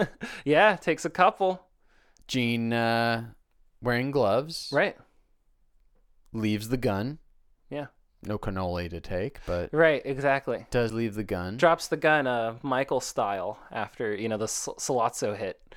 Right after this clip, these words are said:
Speaker 2: Yeah.
Speaker 1: in Godfather One.
Speaker 2: Yeah.
Speaker 1: Yeah.
Speaker 2: But, uh, interesting scene here, too. And I feel
Speaker 1: Mm-hmm.
Speaker 2: like foreshadowing again, where he's driving home in the rain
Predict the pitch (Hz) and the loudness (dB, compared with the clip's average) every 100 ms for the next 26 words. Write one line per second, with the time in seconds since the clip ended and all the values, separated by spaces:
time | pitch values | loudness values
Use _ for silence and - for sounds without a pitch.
0 | - 135 131 117 131 123 101 107 110 104 | -4 2 2 2 -2 2 2 2 -2 -2
1 | 104 101 104 - 104 107 107 101 - - | -4 -6 -8 -12 -8 -6 -6 -8 -18 -20
2 | - 123 110 - 117 113 110 110 110 107 | -2 0 0 0 2 4 6 6 4 4
3 | 101 - 127 135 156 - 110 101 - 95 | 0 -4 -6 -4 -4 -2 -2 -2 -4 -4
4 | 95 95 90 92 - 98 90 98 110 - | -4 -4 -6 -6 -6 -4 -2 -4 -4 -6
5 | 107 98 156 110 101 - - - - - | -4 -2 0 2 0 -2 -14 -20 -12 -4
6 | 95 98 - 95 90 87 87 87 90 104 | -2 -2 -4 -2 -2 -2 -6 -8 -8 -12
7 | - - 107 87 90 87 92 98 92 92 | -16 -10 -8 -6 -6 -6 -6 -10 -8 -6
8 | 87 - 95 87 85 82 90 95 101 - | -6 -8 -8 -8 -8 -10 -10 -12 -12 -4
9 | 98 92 90 87 - 107 101 98 95 90 | -2 0 -4 -10 -6 -4 -2 -4 -6 -8
10 | 87 98 107 104 101 98 92 92 | -6 -2 0 0 -2 -4 -8 -12